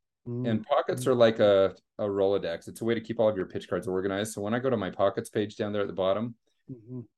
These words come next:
Speaker 2: it has all of these pockets. Like, I've got attorneys and lawyers and home furnishings and cleaners and coaches and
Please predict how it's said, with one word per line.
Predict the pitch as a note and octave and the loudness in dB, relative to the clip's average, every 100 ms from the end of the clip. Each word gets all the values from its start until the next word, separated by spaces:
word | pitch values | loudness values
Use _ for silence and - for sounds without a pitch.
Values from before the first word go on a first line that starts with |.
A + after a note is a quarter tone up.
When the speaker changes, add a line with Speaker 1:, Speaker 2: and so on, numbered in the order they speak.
| _ _ _ - | _ _ _ 0
Speaker 2:
it | A#2+ A#2+ A#2 | 4 4 2
has | C3 C3+ B2 | 2 2 2
all | B2 C3+ | 4 4
of | C3+ | 4
these | B2 A2+ | 0 0
pockets. | A#2 A2 G#2+ G2 | 0 0 0 -4
Like, | G2 | 0
I've | A2 A2 | 0 2
got | G#2 - | 0 0
attorneys | A2 - A#2 G#2+ G#2+ | -8 -4 -2 -2 -2
and | G2 | -4
lawyers | G2+ G2+ G2 F#2+ F2+ F#2 | 0 4 4 4 0 -4
and | F2+ | -6
home | F2+ G#2+ G2 | -4 -4 -4
furnishings | G2+ F#2+ - F2+ F2 F2 | -4 -4 -6 -6 -8 -8
and | F2 E2 | -8 -10
cleaners | - A2 G#2+ G2+ F2+ | -6 -4 -2 -2 -4
and | F2+ - | -8 -2
coaches | G2+ F#2+ F2+ E2+ - | -2 -2 -6 -8 -10
and | E2+ E2+ | -10 -10